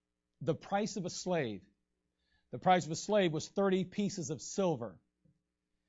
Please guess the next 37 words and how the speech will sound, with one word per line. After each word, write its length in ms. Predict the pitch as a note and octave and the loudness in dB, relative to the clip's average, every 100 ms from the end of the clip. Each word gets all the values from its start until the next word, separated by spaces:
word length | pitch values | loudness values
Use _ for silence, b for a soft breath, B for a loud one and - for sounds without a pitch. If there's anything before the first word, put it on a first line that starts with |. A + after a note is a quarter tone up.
| _ - | _ -8
Again, 260 | A#2+ F#3+ | 2 2
according 320 | D#3+ G3 G3 E3 | 2 2 2 2
to 60 | |
the 60 | C#3 | 2
Jewish 280 | G3 F3+ - | 2 2 2
law, 260 | F3 F3 | 4 4
and 80 | F3+ | 4
also, 500 | E3+ F3+ G3 F3 - b b b | 2 0 0 0 -2 b b b
uh, 200 | D#3 C3 B2+ D3+ C3 C#3+ | 0 0 -4 -16 -16 -10
th-, 200 | E3 D3+ | -8 -6
th-, 140 | E3 F3+ | -4 -4
it 60 | - | 2
said 200 | G#3 F3 | 2 2
that 140 | C#3+ | 0
this 180 | F3 E3+ | -2 0
money 220 | G3 F#3+ | 0 2
would 120 | F3+ | 0
be 120 | D3+ | 0
used 320 | D#3 F3+ F#3+ F3+ | 0 0 0 -4
to 80 | |
buy 200 | C3 E3+ F3 | 0 2 2
a 60 | |
burial 440 | C3 F#3 G#3 F3 C3+ | 2 2 4 2 0
ground. 400 | C#3 A#2 G2 G2+ _ _ _ _ _ _ _ _ _ - | -2 -4 -6 -14 _ _ _ _ _ _ _ _ _ -20
Uh, 40 | - G2+ | -16 -6
it 60 | D#3 | -2
would 100 | F3 | 0
be 80 | F3+ | 2
used 240 | F3 G3 | 4 2
to 60 | F#3 | 4
buy 180 | F3+ E3+ | 6 6
a 20 | |
burial 300 | F3 G3 G3 | 6 4 4
ground 320 | E3+ F#3 F3 | 2 0 0
for 80 | E3+ | -2
Jerusalem's 520 | C#3 F#3+ F#3+ F3 D3 | 2 2 2 -2 -6
poor, 520 | - A3 F#3 B2+ A#2 | -2 2 2 2 -2